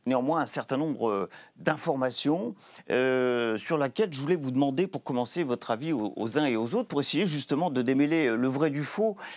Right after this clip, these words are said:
concernant les informations, euh, qui figurent dans, dans le film que nous venons de voir. En commençant par celle-ci, quarante années d'études scientifiques existeraient, euh, en U R S S, euh, sur des milliers de malades.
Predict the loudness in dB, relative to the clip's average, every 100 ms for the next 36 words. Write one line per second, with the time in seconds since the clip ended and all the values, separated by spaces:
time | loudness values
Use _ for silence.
0 | -6 -4 0 0 2 2 2 0 -2 -2
1 | -2 -2 -2 -4 -4 -8 -16 -4 -2 -2
2 | -2 -4 -2 -2 0 2 0 0 0 0
3 | 0 -2 -4 0 4 4 4 2 2 2
4 | 2 -2 -8 -6 -4 0 2 2 0 0
5 | 2 0 0 -2 0 0 0 -2 -4 -6
6 | -8 0 0 2 0 2 2 2 2 2
7 | 0 0 -4 0 0 0 -2 -4 -4 -2
8 | -2 -2 -4 -2 0 2 2 2 0 0
9 | 0 4 4 2 0 0 0 0 0 0
10 | -2 -10 -10 -6 0 2 2 2 0 -2
11 | -4 -6 -10 -12 -16 -16 -18 -18 -18 -6
12 | -4 0 2 2 2 0 0 -2 -4 -6